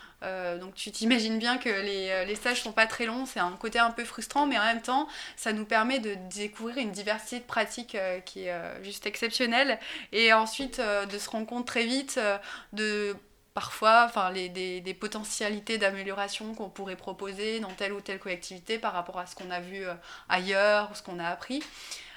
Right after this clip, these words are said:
Euh, donc, les stages, euh, le but, enfin, l'intérêt, c'est de faire, euh, euh, des stages dans différents échelons et différents territoires, si on peut. Après, on, parfois, on a des attaches familiales qui font qu'on n'est pas forcément très mobile, mais, euh,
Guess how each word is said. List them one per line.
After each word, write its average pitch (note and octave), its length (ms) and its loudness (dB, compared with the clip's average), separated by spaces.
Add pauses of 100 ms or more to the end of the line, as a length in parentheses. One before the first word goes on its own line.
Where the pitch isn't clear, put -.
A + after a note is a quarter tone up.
Euh, F#3 540 2
donc, B3 380 -2
les G#3+ 200 2
stages, B3 480 4
euh, F3+ 380 0 (320)
le G3 140 -8
but, A#3+ 400 -2
enfin, F3+ 160 0
l'intérêt, B3 500 4
c'est A#3 220 -2
de G3 120 -6
faire, A3+ 400 6
euh, F#3 280 2 (420)
euh, F3+ 500 -2
des G3 140 -4
stages A3 280 -2
dans F#3 120 -2
différents G#3+ 460 0
échelons A3 360 0
et A#3+ 80 -2
différents G3+ 480 -4
territoires, G#3+ 600 -2
si - 200 -6
on F#3 140 -6
peut. A3 220 -4
Après, G3+ 260 -4
on, F3 200 -10 (180)
parfois, F3 300 -14
on F3+ 40 -10
a E3 100 -6
des E3+ 220 -6
attaches F3+ 380 -4
familiales F3+ 520 -8
qui - 120 -16
font F3+ 140 -14
qu'on F3 160 -14
n'est F3 160 -10
pas F3 140 -12
forcément F3+ 360 -12
très G3 180 -14
mobile, A#3+ 320 -2
mais, F#3+ 200 -2
euh, F3+ 60 0